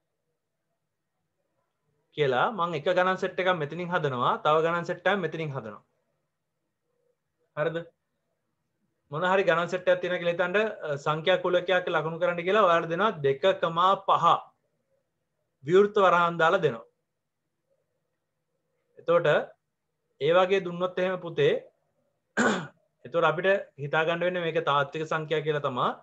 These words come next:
දෙක ලකුණු කරා, පහ ලකුණු කරා. මේක විවෘත විවෘතයි හින්දා, ඒ කියන්නේ විවෘත වරහන් හින්දා අපි මොකද කරන්නේ? මේක රවුන්ඩ් කරාට පාට කරන්නේ නැහැ. ඒ කියන්නේ ඒ දෙකටත් පහටත් අයිති නැහැ.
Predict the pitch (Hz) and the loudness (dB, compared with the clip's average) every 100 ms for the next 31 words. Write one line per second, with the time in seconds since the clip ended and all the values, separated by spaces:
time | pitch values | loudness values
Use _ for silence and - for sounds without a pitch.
0 | _ _ _ _ _ _ 123 139 165 156 | _ _ _ _ _ _ -6 0 0 0
1 | 175 160 160 170 202 - - 143 151 160 | -2 -2 2 4 4 0 -8 -6 -2 -2
2 | 151 151 135 117 143 254 - _ _ _ | -2 -6 -2 0 2 0 -6 _ _ _
3 | _ _ _ 139 175 220 160 160 190 214 | _ _ _ -2 2 2 2 2 0 0
4 | - 202 139 - _ _ _ _ _ _ | 2 2 2 -4 _ _ _ _ _ _
5 | _ _ _ _ _ _ _ 117 147 196 | _ _ _ _ _ _ _ -10 0 2
6 | 214 214 214 208 202 208 233 247 156 139 | 2 4 6 6 4 2 2 2 0 -4
7 | 139 139 175 202 214 208 208 - - 151 | -4 -2 0 0 0 0 0 -8 -4 0
8 | 175 180 170 151 135 226 226 170 175 175 | 0 0 -2 -6 0 0 0 -4 -8 -6
9 | 170 180 196 170 160 139 139 170 190 180 | -4 -4 -4 -4 -2 0 0 -2 -2 2
10 | 147 160 214 - 165 175 170 160 190 180 | 2 0 -2 2 2 2 0 -2 0 -2
11 | 120 - 123 127 170 190 143 165 202 151 | -4 -8 -10 -6 -6 -6 -4 0 0 0
12 | 123 131 - 180 262 269 175 160 180 214 | -4 -2 0 2 2 0 -4 -2 -2 0
13 | 226 214 233 147 | 0 2 0 -2